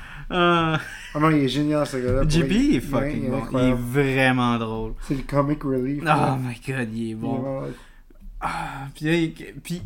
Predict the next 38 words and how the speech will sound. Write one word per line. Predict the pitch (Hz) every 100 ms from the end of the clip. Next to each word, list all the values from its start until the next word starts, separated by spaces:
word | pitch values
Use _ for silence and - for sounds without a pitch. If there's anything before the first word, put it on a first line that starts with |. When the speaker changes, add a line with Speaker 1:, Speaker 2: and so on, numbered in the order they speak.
| - -
Speaker 1:
c'est | - 185
drôle, | 196 330 302 190
il | 165
veut | 170 175
toujours | 247 277 302
faire | - 175 196 175
quelque | 147
chose. | 139 175 180 170
Ils | 170 165
sont |
Speaker 2:
Ouais. | 190
Speaker 1:
comme, | 147 147
moi, | 170 226
je | 185
vais | 190
le |
faire, | 170 180 208 190
puis |
tout | 175
le | 175
monde | 202
est |
comme, | 165 151
ta | 143 180
gueule, | 208 220 190
esti | 160 165
Speaker 2:
Ouais. | 160
Speaker 1:
J | 180
P, | 180 214 202
man. | 196 185 185 220 220 170 156
On |
veut | 156 175
pas | 233
que | 240
tu | 277
le | 170
fasses, | 160 185 190 190
là. | 185 185